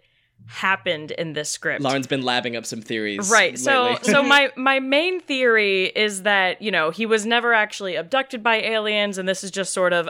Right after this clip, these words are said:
Speaker 1: a metaphor she's come up with to deal with losing his friendship and growing apart from him. But after reading through it again, 'cause I read through it a second time to, um, write the questions, and then, of course, we're going to read through it again to record it,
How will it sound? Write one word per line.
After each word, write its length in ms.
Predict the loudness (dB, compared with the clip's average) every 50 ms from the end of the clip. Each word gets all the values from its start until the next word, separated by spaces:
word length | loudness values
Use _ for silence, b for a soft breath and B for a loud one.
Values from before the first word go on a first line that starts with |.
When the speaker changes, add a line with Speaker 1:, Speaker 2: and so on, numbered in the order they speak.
| -4
Speaker 1:
a 80 | -6 -6
metaphor 520 | -2 -2 0 0 0 -2 -2 -2 -2 -2
she's 280 | -2 -2 -4 -4 -4 -6
come 220 | -6 -6 -4 -4 -4
up 160 | -6 -4 -2
with 260 | -2 -2 -2 -4 _
to 400 | -12 -8 -6 -6 -4 -4 -6 -6 b b b b b b b b
deal 240 | -4 0 2 2 2
with 280 | 4 2 0 0 -4 _ _ _ _ _ _ _ _ -12
losing 400 | -4 -2 -2 -2 -2 -2 -6 -6
his 160 | -6 -6 -8
friendship 580 | -4 -2 -2 -2 -2 -2 -6 -8 -8 -8 -6 -8
and 160 | -8 -8 -4
growing 320 | -2 0 0 0 0 -2 -4
apart 300 | -6 -4 -4 -4 -4 -4
from 180 | -8 -14 -12
him. 260 | -10 -10 -10 -10 -12 B B B B B B B B B B
But 460 | -10 -2 0 2 4 4 2 2 -2 -4 _ _ -2 2
after 420 | 2 2 2 0 -4 -4 -4 -4
reading 400 | -2 -2 -2 -2 0 -2 -2 -4
through 240 | -4 -2 0 2 2
it 80 | 2
again, 460 | 2 0 -2 0 0 2 2 0 -2 -2
'cause 140 | -4 -2
I 80 | 0 0
read 240 | 2 2 0 -2 -2
through 200 | 0 0 2 2
it 60 | 2
a 40 | 0
second 320 | 0 -2 -6 -6 -6 -8 -4
time 380 | -2 -2 -2 -2 -2 -4 -6 -8
to, 480 | -4 -2 -2 -2 -2 -2 -2 -4 -4 -2
um, 420 | 0 0 0 -2 -4 -6 -12 -14 -14 -8
write 260 | -2 -2 -2 -2 -2
the 60 | -10
questions, 560 | -6 -4 -4 -2 -2 -2 -4 -4 -4 -4 -8
and 80 | -8 -4
then, 80 | -4
of 100 | -4 -4
course, 200 | 0 0 0 0
we're 80 | 0 -2
going 200 | -2 -2 -2 -2
to 60 | -4
read 180 | -4 -4 -6 -4
through 140 | -4 -4 -4
it 60 | -2
again 200 | -2 -2 -2 -2
to 80 | -2
record 440 | -4 -4 -6 -4 -2 0 2 2 2
it, 220 | 2 -2 -2 -4